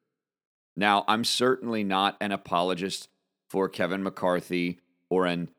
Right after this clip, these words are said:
a big sycophant of Kevin McCarthy. I'm certainly not suggesting he's the most conservative, maga, America First candidate out there. But what I am saying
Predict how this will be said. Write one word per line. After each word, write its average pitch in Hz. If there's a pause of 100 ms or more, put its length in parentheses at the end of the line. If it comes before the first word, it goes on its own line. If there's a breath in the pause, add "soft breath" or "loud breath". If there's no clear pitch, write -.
(280)
a 82
big 95
sycophant 98
of 90
Kevin 95
McCarthy. 87
I'm 90
certainly 107
not 90
suggesting 85
he's 80
the 85
most 82
conservative, 87 (360)
maga, 85 (880)
America 101
First 101
candidate 92
out 104
there. 73 (300)
But 90
what 95
I 90
am 127
saying 71